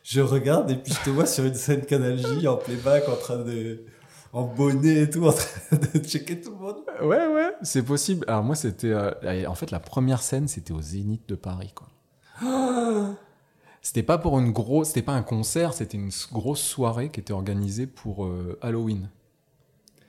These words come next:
Speaker 2: Et, euh, et du coup, en fait, on s'est retrouvés, mais lâchés. En fait, ils nous ont dit, « Donc, faut faire cette scène, vous y allez, vous y allez pas. » Euh, on en a
Speaker 1: C'est
Speaker 2: discuté entre nous, en fait.
Speaker 1: Ouais.
Speaker 2: <laughs>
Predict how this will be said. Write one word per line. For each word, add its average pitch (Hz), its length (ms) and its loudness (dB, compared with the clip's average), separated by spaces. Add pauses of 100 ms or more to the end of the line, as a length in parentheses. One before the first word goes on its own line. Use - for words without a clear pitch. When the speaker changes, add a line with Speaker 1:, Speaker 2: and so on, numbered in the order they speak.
(800)
Speaker 2:
Et, 92 200 0
euh, 80 300 -6 (500)
et - 80 -8
du 76 160 -12
coup, - 180 -8
en 117 60 -6
fait, - 180 -10
on 78 80 -10
s'est - 140 -14
retrouvés, - 500 -14
mais 76 160 -10
lâchés. 92 560 -12
En 101 100 -8
fait, - 120 -2
ils 113 100 -2
nous 92 140 -2
ont 92 40 -2
dit, « 117 140 -4
Donc, 107 280 -4
faut - 120 -8
faire 147 140 -4
cette 120 180 -4
scène, 180 320 -6
vous 101 180 -4
y 101 40 2
allez, 120 160 -2
vous 123 180 -2
y 104 40 -2
allez 95 140 -2
pas. » 170 360 -6 (1300)
Euh, - 40 -12 (3250)
on 113 100 2
en 101 60 2
a 104 60 4
Speaker 1:
C'est 113 60 4
Speaker 2:
discuté 131 360 0
entre 113 240 2
nous, 104 200 -2
en 92 40 -8
fait. - 240 -14 (300)
Speaker 1:
Ouais. 113 220 -4
Speaker 2:
<laughs> - 40 -20